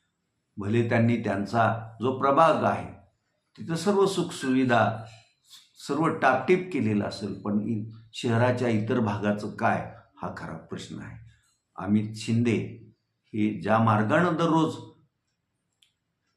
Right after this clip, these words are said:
प्रवास करतात, तो म्हणजे राजमाता जिजाऊ चौक ते छत्रपती सं-, अं, शिवाजी महाराज चौक, या रस्त्याची काय अवस्था आहे, ती आजची नाही,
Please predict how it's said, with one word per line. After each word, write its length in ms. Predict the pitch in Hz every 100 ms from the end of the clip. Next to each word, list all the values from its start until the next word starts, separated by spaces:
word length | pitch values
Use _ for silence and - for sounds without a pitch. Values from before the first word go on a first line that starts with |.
| _ _ _ _ _ _
प्रवास 440 | 117 117 117 -
करतात, 380 | 110 107 107 107 -
तो 120 | 113
म्हणजे 580 | 110 107 104 87 - - _ _ _ _ _ _ _ _ _ _ _ _ _ _
राजमाता 580 | 104 101 101 104 104 104
जिजाऊ 460 | 98 92 92 131 135
चौक 420 | 110 147 160 160
ते 420 | - 180 - - -
छत्रपती 540 | 180 214 190 185 160
सं-, 220 | - 139 117
अं, 580 | - 117 117 113 110 104
शिवाजी 380 | 107 131 123 120
महाराज 480 | 113 107 101 -
चौक, 400 | 113 95 82 - - _ _ _ -
या 80 | 107
रस्त्याची 640 | 101 101 - 120 110 110
काय 220 | 123 156 139
अवस्था 460 | 98 104 - -
आहे, 320 | 87 85 85 - _ _ _
ती 80 | 127
आजची 480 | 107 104 - - 160
नाही, 240 | 123 95